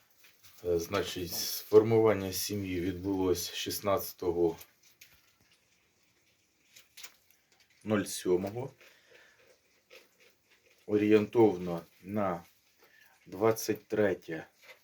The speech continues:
одинадцяте має відбутися щеніння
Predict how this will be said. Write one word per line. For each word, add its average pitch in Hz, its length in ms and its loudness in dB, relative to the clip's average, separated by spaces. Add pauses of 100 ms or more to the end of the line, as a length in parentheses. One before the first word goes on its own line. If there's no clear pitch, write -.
(120)
одинадцяте 101 1040 0 (680)
має 87 400 0
відбутися 120 840 -6 (160)
щеніння 110 1000 -6